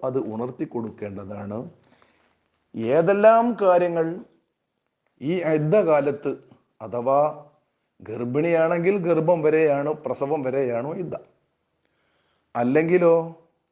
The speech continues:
നാല് മാസവും പത്ത് ദിവസവും, ഈ കാലഘട്ടത്തിൽ എന്തെല്ലാം പാലിക്കൽ നിർബന്ധമാണോ അതൊക്കെയും ആ മുഴുവൻ കാലത്തിലും പാലിക്കുക തന്നെ വേണം.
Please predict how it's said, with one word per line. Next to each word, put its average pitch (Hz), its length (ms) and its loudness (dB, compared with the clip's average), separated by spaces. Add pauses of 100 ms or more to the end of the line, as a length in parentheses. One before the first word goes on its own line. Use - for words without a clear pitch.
(100)
നാല് 127 300 -4
മാസവും 120 520 -10 (100)
പത്ത് 98 300 -14
ദിവസവും, - 480 -16 (1040)
ഈ 135 180 0 (160)
കാലഘട്ടത്തിൽ 143 880 0 (840)
എന്തെല്ലാം 202 720 6
പാലിക്കൽ 196 540 4
നിർബന്ധമാണോ 143 880 -2 (840)
അതൊക്കെയും 147 720 0 (100)
ആ 139 140 0
മുഴുവൻ 135 600 0
കാലത്തിലും 131 720 -4
പാലിക്കുക 117 640 -6
തന്നെ 107 400 -8
വേണം. 92 320 -10